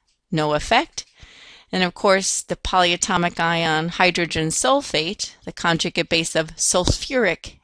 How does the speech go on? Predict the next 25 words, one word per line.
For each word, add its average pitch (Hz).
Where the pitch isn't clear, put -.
acid. -
So 196
these 262
seven 208
negative 226
ions 180
will 240
not 214
affect 202
the 190
P 185
H 165
of 170
a 165
solution. 180
But 214
that 247
leaves 269
a 190
lot 214
of 233
last 233
names, 214
doesn't 175
it? -